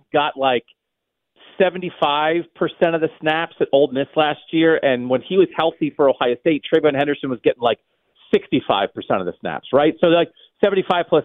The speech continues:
sixty-five, that's more than a hundred. So they're both gonna have to take a, a role that's reduced compared to what they were used to.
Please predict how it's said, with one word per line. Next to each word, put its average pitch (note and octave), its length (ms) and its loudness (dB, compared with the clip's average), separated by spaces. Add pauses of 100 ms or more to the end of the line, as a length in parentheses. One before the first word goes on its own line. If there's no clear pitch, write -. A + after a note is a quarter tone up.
sixty-five, C#3+ 480 -4
that's C3+ 180 0
more B2+ 140 2
than G#2+ 100 0
a F2+ 60 -4
hundred. E2+ 300 -10 (520)
So D#3+ 180 4
they're E3+ 240 0
both G#3+ 280 2
gonna E3 180 -4
have D#3 180 -4
to D3 60 -14
take D3+ 280 0
a, C3+ 200 0
a B2+ 80 2
role C#3+ 360 2
that's B2 220 -2
reduced E3 560 -2 (680)
compared F3 380 0
to D3+ 60 0
what C#3+ 220 2
they C#3 100 4
were A2 140 2
used G#2+ 360 -6
to. E2 160 -8